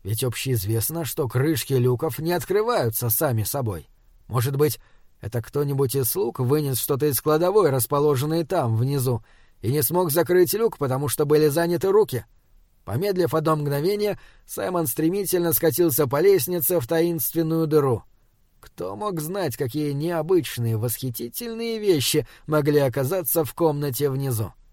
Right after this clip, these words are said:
Внизу было еще темнее, чем в помещении склада, и сначала он вообще ничего не видел. Ногой он осторожно нащупал что-то твердое,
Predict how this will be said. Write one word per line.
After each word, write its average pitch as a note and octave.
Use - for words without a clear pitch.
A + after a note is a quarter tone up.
Внизу C#3
было F#3
еще F#3
темнее, D3
чем D3
в A2+
помещении C#3+
склада, B2+
и -
сначала E3+
он F3+
вообще E3
ничего A#2+
не A#2
видел. F#2+
Ногой D#3+
он F3+
осторожно F3
нащупал F3
что-то F3+
твердое, D3